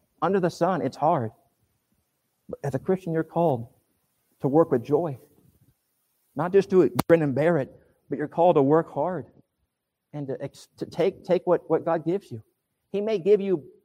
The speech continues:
bird dung, like he gave Muhammad Ali. That's what he may give you. And so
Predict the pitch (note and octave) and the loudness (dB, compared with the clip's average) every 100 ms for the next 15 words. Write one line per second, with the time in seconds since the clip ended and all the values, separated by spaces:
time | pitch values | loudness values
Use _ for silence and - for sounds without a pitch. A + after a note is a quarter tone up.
0 | - D3 F#3 A#3 E3 D3 A#2 G2+ _ _ | -8 4 6 6 2 -4 -4 -10 _ _
1 | _ _ _ _ _ _ _ _ _ D#3+ | _ _ _ _ _ _ _ _ _ -4
2 | F#3 E3 G3+ F#3 G3 G3+ F#3+ F#3 G#3 A2+ | -2 0 0 0 -2 0 0 0 -2 -6
3 | _ _ _ _ _ _ _ _ _ _ | _ _ _ _ _ _ _ _ _ _
4 | - B3 C4+ C4 A#3 B3+ C3+ G#2+ _ _ | 0 2 4 2 0 -2 -4 -12 _ _
5 | _ _ _ _ _ _ _ _ _ _ | _ _ _ _ _ _ _ _ _ _
6 | _ _ _ _ _ _ _ _ _ - | _ _ _ _ _ _ _ _ _ -12
7 | B2+ D#3 C3+ | 0 4 6